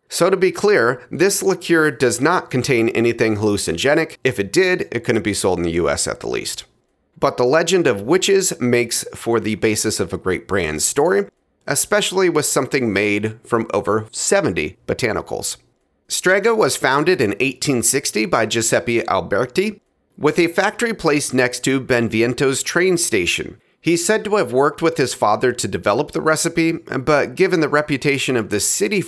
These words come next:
of witches, there is some legend to the creation of Strega itself. One story claims Alberti went on a search for herbs when he happened upon a witch who had been trapped under a fallen tree branch.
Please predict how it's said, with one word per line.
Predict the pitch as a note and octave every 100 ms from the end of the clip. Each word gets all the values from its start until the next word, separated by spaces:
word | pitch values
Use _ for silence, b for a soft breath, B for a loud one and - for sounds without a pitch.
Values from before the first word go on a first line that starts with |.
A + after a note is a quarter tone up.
| - -
of | A2 -
witches, | F#2+ F#2+ - F2+ F2+ A2 - _
there | - C#3+
is | C3+
some | - D3+ B2
legend | A2 B2+ C3+ B2 A#2
to | G#2
the | G#2+
creation | - G2+ G2 -
of | F#2 -
Strega | - F#2 F2 -
itself. | G#2 - - B2 D#2+ - - _ _ _
One | - C3+ B2+
story | - C3+ B2+ B2
claims | C3+ B2+ B2+ -
Alberti | A2+ G#2 G#2+ B2+ B2+ B2
went | G2+ C3 D#3+ - -
on | A#2+
a | A2+
search | A2 C3 B2
for | - F2 -
herbs | G3+ C#3 B2 B2+ -
when | - C3
he | A#2
happened | D#3+ F3 F3+
upon | E3+ C#3+ B2+
a | F#2+
witch | F#2 C#3 C3+ -
who | B2+
had | G#2+ A#2 G2
been | F#2+
trapped | F2+ D3 D#3 -
under | C3 A#2 A#2
a | E2+ G2
fallen | - E2 D#2 D#2+
tree | - C3+
branch. | A#2+ F2+ D#2+ - -